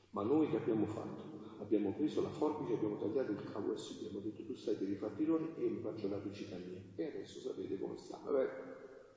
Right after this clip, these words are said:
Questa è la condizione. E questo, perciò, questa è la preghiera fondamentale del Padre nostro, perché adesso viene offerta di nuovo questa possibilità.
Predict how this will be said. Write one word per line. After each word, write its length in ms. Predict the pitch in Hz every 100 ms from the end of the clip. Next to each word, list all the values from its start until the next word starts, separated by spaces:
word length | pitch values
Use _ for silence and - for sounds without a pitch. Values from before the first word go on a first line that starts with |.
| -
Questa 240 | - - -
è 40 |
la 80 | 98
condizione. 680 | - - 95 95 101 101 -
E 60 | -
questo, 380 | 107 104 - 92 - -
perciò, 1000 | - 113 - 147 - - - - - -
questa 400 | - 147 - 104
è 460 | 98 98 - - 98
la 100 | 101
preghiera 380 | 101 117 151 117
fondamentale 640 | 117 127 131 135 156 139
del 100 | 98
Padre 300 | - 143 120
nostro, 560 | 117 92 - - 117 -
perché 240 | 135 -
adesso 300 | 123 160 -
viene 200 | 110 101
offerta 380 | 101 - 156 -
di 140 | 104 123
nuovo 240 | 147 -
questa 240 | 123 113
possibilità. 840 | 117 - - 117 113 110 107 -